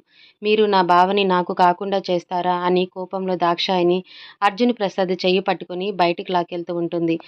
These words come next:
అప్పటి వరకు దక్ష బిహేవియర్‌ని, కోపాన్ని తట్టుకున్న శక్తి ఇక తన తండ్రికి జరుగుతున్న అవమానాన్ని చూసి తట్టుకోలేక దక్ష చేతుల్లో నుండి అర్జున్ ప్రసాద్ చెయ్యిని విడిపించి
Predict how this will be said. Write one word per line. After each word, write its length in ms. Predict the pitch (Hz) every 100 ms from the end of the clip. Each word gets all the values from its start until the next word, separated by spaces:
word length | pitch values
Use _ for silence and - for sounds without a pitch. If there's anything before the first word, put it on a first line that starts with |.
| - _ 196
అప్పటి 340 | 196 240 240
వరకు 280 | 226 220 226
దక్ష 260 | 185 175 208
బిహేవియర్‌ని, 600 | 185 180 190 190 185 185
కోపాన్ని 440 | 185 180 185 185 185
తట్టుకున్న 400 | 170 175 170 175
శక్తి 400 | 180 170 - 180 - - _ 220
ఇక 120 | 220
తన 220 | 220 208
తండ్రికి 480 | 196 190 196 226 226
జరుగుతున్న 440 | 202 180 180 185
అవమానాన్ని 560 | 180 175 185 190 180 180
చూసి 260 | - 180 190
తట్టుకోలేక 680 | 180 - 185 185 170 180
దక్ష 260 | 196 202 202
చేతుల్లో 420 | 220 202 180 180 175
నుండి 260 | 170 170
అర్జున్ 320 | 175 160 190
ప్రసాద్ 360 | 185 180 175 170
చెయ్యిని 260 | 180 170 170
విడిపించి 500 | 170 175 180 170